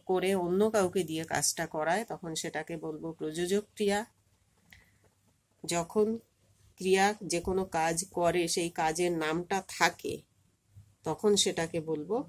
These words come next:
সকর্মক ক্রিয়া। যখন কাজের নাম থাকে না, সে দেখে,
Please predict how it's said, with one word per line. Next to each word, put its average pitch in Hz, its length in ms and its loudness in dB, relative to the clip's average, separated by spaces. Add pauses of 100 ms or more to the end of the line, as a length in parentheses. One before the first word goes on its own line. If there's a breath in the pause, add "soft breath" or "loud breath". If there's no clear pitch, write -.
(760)
সকর্মক 214 640 0
ক্রিয়া। 208 320 2 (1000)
যখন 170 420 0
কাজের 165 420 -2
নাম 156 380 0
থাকে 160 360 -2
না, 175 240 -2 (1800)
সে 170 300 -2
দেখে, 165 580 -2